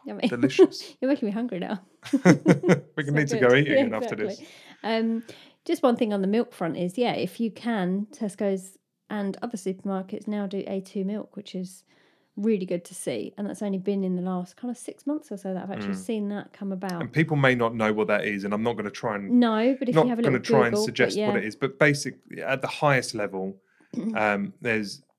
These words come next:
Speaker 2: two varieties of, of, of cow breeds at a kind of milk production level. Um, there's the A one,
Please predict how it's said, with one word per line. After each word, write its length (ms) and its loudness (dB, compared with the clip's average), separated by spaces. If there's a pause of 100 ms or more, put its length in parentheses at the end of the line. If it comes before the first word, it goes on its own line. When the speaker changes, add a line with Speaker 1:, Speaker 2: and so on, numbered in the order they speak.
(160)
Speaker 2:
two 260 0
varieties 800 2
of, 300 -6
of, 240 -8 (160)
of 200 -10 (440)
cow 300 -2
breeds 680 -8 (440)
at 240 -4
a 240 -2
kind 240 -8
of 60 -8
milk 320 -4
production 500 -6
level. 360 -10 (560)
Um, 460 -10 (460)
there's 360 0
the 240 -6
A 180 2
one, 460 -2